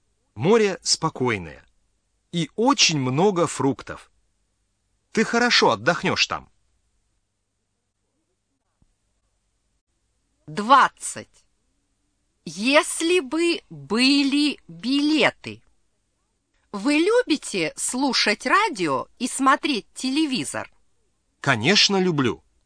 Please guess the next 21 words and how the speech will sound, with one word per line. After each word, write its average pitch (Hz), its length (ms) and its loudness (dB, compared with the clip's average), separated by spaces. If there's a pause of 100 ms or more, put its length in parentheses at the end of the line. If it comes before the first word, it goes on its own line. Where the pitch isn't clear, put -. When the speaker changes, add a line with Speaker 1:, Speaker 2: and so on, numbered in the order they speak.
(340)
Speaker 2:
Какие 453 500 0
передачи 240 960 0
вы 196 220 -6
любите 196 440 -4
смотреть 226 640 -2
по 208 120 -6
телевизору? 202 800 -4 (840)
Speaker 1:
Я 226 260 2
люблю 202 320 0
смотреть 180 760 -2
разные 110 540 2
передачи. 123 600 -2 (560)
И 247 100 -2
литературные, 170 1040 0 (340)
и 233 120 -6
музыкальные, 165 960 0 (180)
и 233 100 -4
спортивные. 151 840 0 (460)
Speaker 2:
Вы 262 200 0
получаете 392 840 0
программы? 185 840 0